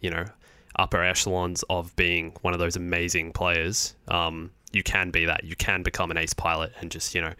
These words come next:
the, the control system as well. The fact, you know, you're pointing your shields in different directions, you're changing your power between your engines, you're,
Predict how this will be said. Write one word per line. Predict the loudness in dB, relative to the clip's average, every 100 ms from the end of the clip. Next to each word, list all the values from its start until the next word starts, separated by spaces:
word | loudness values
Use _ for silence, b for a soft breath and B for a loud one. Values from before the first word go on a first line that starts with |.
| B B B B B B B -20 -18 -14
the, | -12 -4 0 0 0
the | -2
control | 0 0 2 2
system | 2 2 2 2
as | 0
well. | 0 0 -2 b b b
The | -2
fact, | 2 0 0 -4 -2
you | 0
know, | 0 -2 -8
you're | 0 0 0 -6 -18 -4
pointing | -2 0 0
your | 2
shields | 2 4 4 2 0
in |
different | -2 -2 0
directions, | 0 0 0 -4 -6 -6
you're | -4 -2 -4 -8 -20 -10
changing | -2 0 0 -2 -4
your | -2 0 0 -4 -8 -2
power | 0 2 0
between | 0 0 2
your | 2
engines, | 0 0 -2 -4 -2
you're, | 0 -2